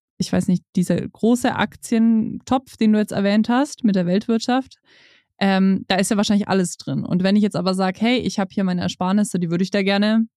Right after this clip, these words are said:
ich weiß nicht, investieren. Mir ist es aber jetzt super wichtig, keine Rüstungsunternehmen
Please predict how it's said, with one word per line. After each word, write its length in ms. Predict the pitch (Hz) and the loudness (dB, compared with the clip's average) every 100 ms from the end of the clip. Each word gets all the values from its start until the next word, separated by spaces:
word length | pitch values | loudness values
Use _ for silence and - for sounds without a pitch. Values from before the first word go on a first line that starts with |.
| _ _ | _ _
ich 160 | 208 | -4
weiß 180 | 190 202 | -2 0
nicht, 260 | 240 240 - | 0 0 0
investieren. 580 | 214 214 - - 247 277 - - - | 0 0 -2 0 0 0 -6 -20 -2
Mir 100 | 202 | 0
ist 80 | 208 | 2
es 100 | 208 | 0
aber 140 | 180 | 0
jetzt 360 | 175 170 - - - | 0 0 -4 -14 -6
super 340 | - 294 226 | -2 0 2
wichtig, 480 | 214 220 202 220 - | 2 0 0 -2 -4
keine 580 | - 190 190 196 190 185 | -4 0 2 4 4 2
Rüstungsunternehmen 1200 | 196 - 190 175 - 180 165 160 156 151 156 | 0 0 -2 0 -2 0 0 2 2 2 0